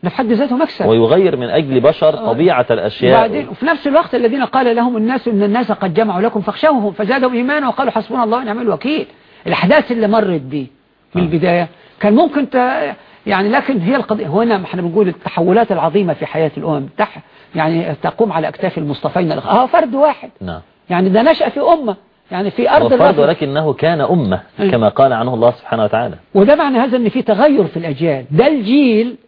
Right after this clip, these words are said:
Speaker 1: اللي نصر الإسلام، اللي استقرت المركب في الأرض الرافدين، احتضنت الإسلام، احتضنت الإسلام مع أرض الجز-، يعني كانت امتداد لأرض الجزيرة، احتضنت الإسلام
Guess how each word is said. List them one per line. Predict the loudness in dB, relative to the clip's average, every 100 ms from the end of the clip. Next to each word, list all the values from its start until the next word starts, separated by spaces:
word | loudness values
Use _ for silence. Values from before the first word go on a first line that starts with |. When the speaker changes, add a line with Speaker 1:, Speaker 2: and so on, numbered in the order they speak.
| _ 0
Speaker 1:
اللي | 2
نصر | 2 2 2
الإسلام، | 0 0 -4 -2 -2 -2 -2 -8 _ _ _ _ _ 0
اللي | 0 4 2
استقرت | 2 -4 0 0 2 0 -4 -4
المركب | -4 -2 -2 -2 0 -2 -2 -12 -14 -6
في | -4 -4 -4 -6 -4
الأرض | -4 -2 0 4
الرافدين، | 4 4 0 0 2 0 -4 _ _ _ _ _ -6 -4
احتضنت | -4 -2 2 2 2 -2 -4
الإسلام، | -4 -4 -6 -4 -6 -8 -12 _ _ _ _ _ -14
احتضنت | -2 0 0 -2 -2
الإسلام | -2 -2 0 2
مع | 2 0
أرض | 0 -2
الجز-، | -2 -4 -4
يعني | -6 -4
كانت | -4 -2
امتداد | -2 0 0 0
لأرض | 0 -2
الجزيرة، | -2 -2 0 0 -2
احتضنت | -6 -2 0 0 -2 -4
الإسلام | -8 -4 -2 -2